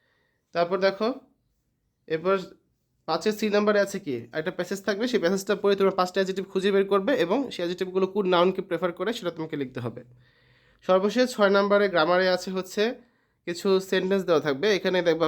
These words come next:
প্রতিটা সেন্টেন্সে ব্র্যাকেট দিয়ে কিছু, এ, কনটেক্সট দেওয়া আছে, তোমাদের সেই অ্যাপ্রোপ্রিয়েট মডেলস ব্যবহার করে কন-, অ্যান্সারগুলোর কোয়েশ-, কোশ্চেনগুলো অ্যান্সার করতে হবে।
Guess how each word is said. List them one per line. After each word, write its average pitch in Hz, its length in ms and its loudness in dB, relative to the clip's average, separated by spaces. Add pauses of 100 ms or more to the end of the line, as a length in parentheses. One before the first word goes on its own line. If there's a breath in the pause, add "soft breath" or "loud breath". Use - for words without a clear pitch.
(240)
প্রতিটা 180 240 -4
সেন্টেন্সে 175 380 -4
ব্র্যাকেট 160 380 -2
দিয়ে 170 120 -2
কিছু, 160 260 -4 (840 soft breath)
এ, 139 120 -6 (340)
কনটেক্সট 180 400 2
দেওয়া 127 200 2
আছে, 123 200 -4
তোমাদের 175 280 2
সেই 185 140 0
অ্যাপ্রোপ্রিয়েট 190 380 0
মডেলস 170 320 4
ব্যবহার 160 340 0
করে 185 280 -2
কন-, 165 300 -2 (120)
অ্যান্সারগুলোর 160 540 -2
কোয়েশ-, 160 280 -4 (100)
কোশ্চেনগুলো 175 400 0
অ্যান্সার 151 260 2
করতে 131 240 -12
হবে। 113 200 -12